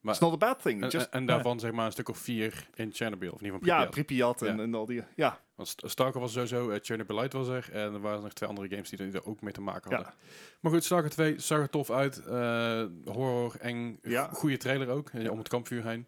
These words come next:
Speaker 1: Zag
Speaker 2: Ja.
Speaker 1: er, zag er
Speaker 2: En
Speaker 1: gezellig uit.
Speaker 2: en echt weer grafisch. Holy shit.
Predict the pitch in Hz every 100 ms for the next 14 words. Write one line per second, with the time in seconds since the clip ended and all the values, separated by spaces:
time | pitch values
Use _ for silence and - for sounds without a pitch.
0 | _ - 101 - 98 104 139 147 95 90
1 | 95 - - 131 139 127 131 - 117 107
2 | - - 127 165 - 214 - - _ _
3 | _ _ - - _ _ - - 143 147
4 | 117 - -